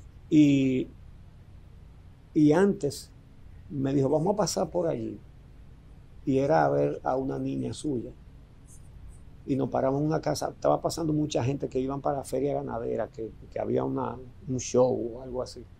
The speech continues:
Y él se desmontó y fue y cargó a su niña. Eh, bueno, yo lo estaba esperando ahí. Y después que la, la cargó un ratico, salió y se montó conmigo y yo lo llevé a donde él iba.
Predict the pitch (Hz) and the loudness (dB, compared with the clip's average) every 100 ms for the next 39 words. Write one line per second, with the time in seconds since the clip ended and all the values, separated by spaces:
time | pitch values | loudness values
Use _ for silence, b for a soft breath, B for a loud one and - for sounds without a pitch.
0 | - - - - - - - - - 139 | -20 -20 -20 -20 -20 -20 -20 -20 -8 2
1 | 127 135 175 151 151 175 143 127 - 131 | 2 2 0 0 0 -2 0 -2 0 -4
2 | - 117 113 127 156 143 127 127 117 120 | -2 -2 2 2 2 0 -6 -4 -6 -8
3 | - - - - - - - - - - | -14 -20 -20 -20 -20 -20 -20 -20 -20 -20
4 | - - - - - - - 147 143 139 | -20 -20 -20 -20 -20 -20 2 6 8 6
5 | 131 127 123 - - - - - - 143 | 4 4 0 -2 -8 -20 -20 -20 -10 -4
6 | 220 277 208 180 180 196 170 170 175 165 | -2 0 0 0 2 2 2 0 0 0
7 | 170 262 - - - - - - - - | 0 -2 -6 -18 -20 -20 -20 -20 -20 -20
8 | - - - - - - - - - - | -20 -20 -20 -20 -20 -20 -20 -20 -20 -20
9 | - - - - 143 123 104 127 123 160 | -20 -20 -20 -6 2 4 4 2 4 4
10 | 143 117 104 104 123 120 123 117 147 123 | 4 2 -2 -4 -6 -4 -4 0 -2 -2
11 | 151 - 156 - 170 - - - 123 120 | -4 -2 -4 -4 -14 -18 -16 -6 -2 0
12 | 135 185 196 208 - - - 165 123 147 | 2 0 -2 -10 -18 -20 -12 -10 -8 -6
13 | 139 147 175 208 220 170 151 151 143 131 | -4 -4 -4 -4 0 2 4 2 2 -2
14 | 135 127 127 127 120 123 101 95 | -2 -2 -6 -8 -6 -6 -6 -10